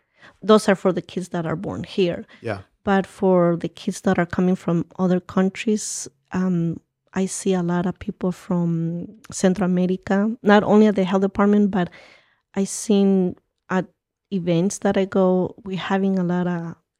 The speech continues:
Speaker 1: Cubans, a lot of Venezolanos, and from Central America, Pakistan, and Afghanistan.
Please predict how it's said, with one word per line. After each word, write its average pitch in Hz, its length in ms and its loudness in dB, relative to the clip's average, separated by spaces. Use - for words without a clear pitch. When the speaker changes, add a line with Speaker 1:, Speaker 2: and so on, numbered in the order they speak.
Speaker 1:
Cubans, 202 840 2
a 185 40 -6
lot 185 180 -4
of 175 120 -2
Venezolanos, 175 880 -2
and 165 280 -2
from 165 420 -6
Central 175 420 -4
America, 185 500 -2
Pakistan, 170 560 -6
and 175 220 -2
Afghanistan. 165 880 -6